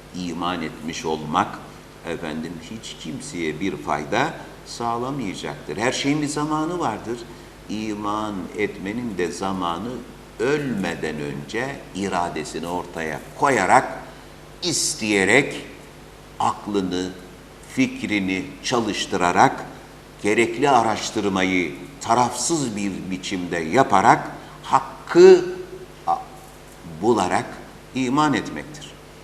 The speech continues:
İman ettikten sonra o yolda da yürümektir. Görüyoruz. İşte geçenlerde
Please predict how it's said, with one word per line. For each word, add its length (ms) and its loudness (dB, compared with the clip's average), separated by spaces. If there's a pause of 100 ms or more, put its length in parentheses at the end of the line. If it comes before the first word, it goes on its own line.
(200)
İman 360 -2
ettikten 560 -6
sonra 460 -4 (520)
o 140 0
yolda 440 -4
da 60 -2
yürümektir. 720 -8
Görüyoruz. 500 2 (520)
İşte 160 -6
geçenlerde 880 -2